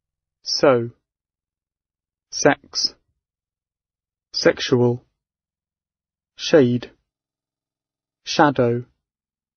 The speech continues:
Shake. Shallow.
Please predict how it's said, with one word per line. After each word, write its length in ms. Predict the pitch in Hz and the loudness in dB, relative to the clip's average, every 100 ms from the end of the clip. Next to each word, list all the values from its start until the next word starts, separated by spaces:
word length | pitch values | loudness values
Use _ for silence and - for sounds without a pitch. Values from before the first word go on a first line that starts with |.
| _ _ _ _ _ _ | _ _ _ _ _ _
Shake. 460 | - - 147 - - - _ _ _ _ _ _ _ _ _ _ _ _ _ - | -12 2 2 2 -12 -20 _ _ _ _ _ _ _ _ _ _ _ _ _ -14
Shallow. 560 | - 156 127 120 123 | 0 2 2 0 -4